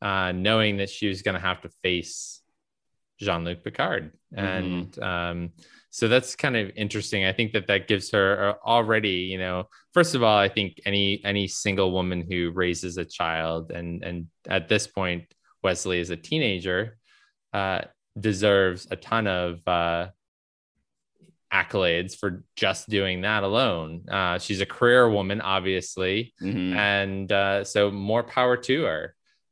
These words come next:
Speaker 1: Uh, so I think that that's, you know, really, um,
Speaker 2: Definitely
Speaker 1: really
Speaker 2: career driven, 'cause she had that stint at Starfleet Medical during season two.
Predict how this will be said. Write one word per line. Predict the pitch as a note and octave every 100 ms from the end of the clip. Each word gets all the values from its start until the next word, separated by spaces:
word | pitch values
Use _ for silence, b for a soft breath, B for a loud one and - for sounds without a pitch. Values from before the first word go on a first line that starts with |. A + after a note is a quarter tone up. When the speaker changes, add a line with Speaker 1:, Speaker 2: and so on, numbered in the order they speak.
| -
Speaker 1:
Uh, | G2+ G2 -
so | - C#3
I |
think | D#3 A#3+ A#3+
that | A#2+
that's, | A#2+ A2+ - - -
you | A2
know, | G2+ F#2+
really, | F2+ G2+ G2 F#2 F2 F2 F#2 G#2
um, | G2 F#2 E2 D#2+ _ _ _ _
Speaker 2:
Definitely | D3+ D3 G2
Speaker 1:
really | -
Speaker 2:
career | D3+ C#3
driven, | A#2+ A#2+ G#2+ G2
'cause | A2 F#2+
she | A2+
had | A2 G2+
that | G2 -
stint | - G#2+ G2+
at | G2
Starfleet | - F#2 E2+
Medical | F2+ F2+ - E2+ E2+
during | F2 E2
season | E2 E2 D#2
two. | E2 D#2+ D2+